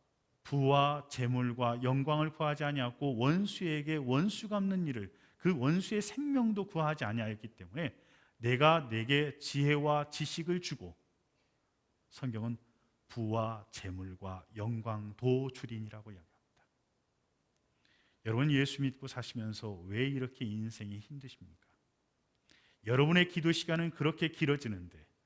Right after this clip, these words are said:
여러분들이 말씀을 펴놓고 말씀을 묵상하는 시간은 그렇게 깊은 은혜를 경험하는데 왜 인생 사는 게 그렇게 힘들까요?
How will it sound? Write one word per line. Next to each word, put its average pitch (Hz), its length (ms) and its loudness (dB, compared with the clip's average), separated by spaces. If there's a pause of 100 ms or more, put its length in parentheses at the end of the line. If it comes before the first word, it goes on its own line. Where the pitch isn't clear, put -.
(420)
여러분들이 160 380 6
말씀을 175 520 8
펴놓고 165 640 4
말씀을 151 520 4
묵상하는 165 500 2
시간은 160 480 -4
그렇게 143 640 -2 (420)
깊은 180 460 2
은혜를 156 360 4
경험하는데 139 600 2
왜 139 280 4
인생 170 460 2
사는 151 260 -4
게 139 100 -4
그렇게 131 260 -8
힘들까요? 131 460 -10